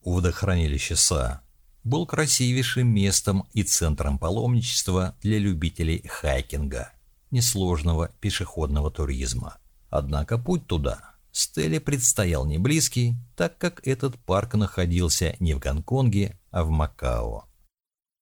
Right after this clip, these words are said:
В шесть утра, в субботу, девушка приехала на такси в паромный терминал Гонконга. Песочного цвета брюки в стиле сафари, темная футболка и кроссовки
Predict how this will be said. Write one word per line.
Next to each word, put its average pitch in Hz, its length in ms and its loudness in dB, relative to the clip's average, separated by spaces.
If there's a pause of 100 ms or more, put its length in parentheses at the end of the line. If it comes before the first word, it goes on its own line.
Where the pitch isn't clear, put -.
(220)
В - 120 -10
шесть - 360 -2
утра, 127 560 0
в - 80 -10
субботу, 117 680 2 (400)
девушка 175 560 0
приехала 80 720 2
на 71 160 2
такси 127 580 0 (140)
в - 160 -10
паромный 123 580 4
терминал 87 720 2
Гонконга. 64 1040 0 (880)
Песочного 120 720 2
цвета 76 400 2
брюки 76 560 0
в - 80 -4
стиле 73 400 2
сафари, 120 640 2 (160)
темная 160 420 0
футболка 123 680 0
и 73 80 2
кроссовки 131 760 2